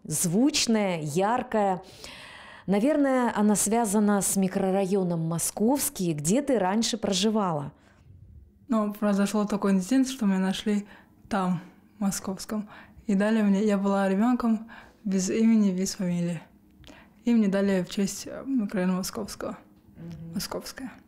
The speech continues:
Speaker 1: На мой взгляд, ты очень творческий человек, и в беседе ты говорила, что хорошо рисовала, и у тебя неплохо получается.
Speaker 2: Ну, у нас были кружки рисования,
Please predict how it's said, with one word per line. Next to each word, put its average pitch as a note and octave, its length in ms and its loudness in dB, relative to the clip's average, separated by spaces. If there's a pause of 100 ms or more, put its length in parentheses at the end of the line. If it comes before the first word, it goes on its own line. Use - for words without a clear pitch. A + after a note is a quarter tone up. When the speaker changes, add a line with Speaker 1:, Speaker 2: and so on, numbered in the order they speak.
(540)
Speaker 1:
На G3 100 4
мой G3+ 160 4
взгляд, A3 400 2
ты G3+ 100 2
очень F#3 300 2
творческий F#3 580 0
человек, F#3 500 2
и F#3+ 40 0
в D#3+ 100 -2
беседе F#3 520 2
ты - 140 -4
говорила, E3+ 600 0
что D3+ 720 -2 (560)
хорошо F3+ 400 0
рисовала, E3 800 0 (120)
и G3+ 240 2
у C4 120 2
тебя F3 360 -2
неплохо G3+ 540 -2
получается. D#3 920 -2 (960)
Speaker 2:
Ну, G#3 100 0
у F#3+ 120 0
нас F#3 400 0
были F#3+ 340 0
кружки - 400 -8
рисования, G#3+ 680 -2